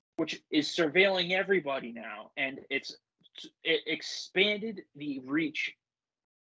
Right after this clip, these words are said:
of, and the ability of the government, like, exponentially. Then two thousand eight, immediately, they had to vote that day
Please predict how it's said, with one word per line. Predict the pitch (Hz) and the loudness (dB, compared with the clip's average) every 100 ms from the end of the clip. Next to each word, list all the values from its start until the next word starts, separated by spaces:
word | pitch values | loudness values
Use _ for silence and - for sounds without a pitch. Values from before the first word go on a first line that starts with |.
| _ _ _ _ _ | _ _ _ _ _
of, | 135 131 - _ | -2 -2 -10 _
and | 143 143 | -2 2
the | |
ability | 135 113 185 185 135 120 | 0 4 6 6 6 0
of | 120 | -2
the | 120 | 0
government, | 139 156 131 117 117 | 2 2 0 -6 -6
like, | 120 117 - _ _ _ _ _ _ | -4 -4 -4 _ _ _ _ _ _
exponentially. | 156 - 156 143 117 - - _ _ | 2 2 0 0 -6 -12 -16 _ _
Then | 175 180 | -4 -2
two | 233 | -2
thousand | 202 175 156 | 0 -2 -2
eight, | 202 160 - _ _ _ _ - _ | -6 -6 -10 _ _ _ _ -20 _
immediately, | 156 170 240 190 143 127 101 | -2 0 0 2 0 0 -2
they | 160 | 0
had | 170 190 | 2 2
to | 160 | 0
vote | 135 175 - | -2 -2 0
that | 180 196 - | 0 -2 -2
day | 175 180 147 | 0 2 0